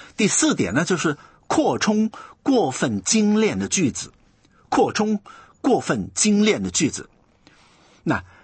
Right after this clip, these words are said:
你留意你自己的讲章有没有一些非常精炼的句子，就是在同一个句子里面存在着几个概念或者是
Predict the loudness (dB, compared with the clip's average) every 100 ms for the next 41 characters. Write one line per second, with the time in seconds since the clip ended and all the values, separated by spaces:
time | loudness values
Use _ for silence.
0 | _ _ _ _ _ _ 0 4 4 4
1 | 4 4 4 2 0 0 0 0 -2 0
2 | -2 -2 -4 0 0 2 0 2 2 2
3 | 0 0 -2 -2 -8 -6 -2 0 0 0
4 | -4 -4 -4 -2 2 4 4 4 2 0
5 | -2 0 0 -2 -12 _ _ _ _ -2
6 | 0 0 -2 -6 -6 -2 0 -2 -2 0
7 | 2 0 0 0 0 -2 -2 -4 -8 _
8 | -20 -20 -10 -2 0 2 0 0 -2 -4
9 | -6 -2 0 0 0 0 0 2 0 -2
10 | -10 -4 -2 0 -2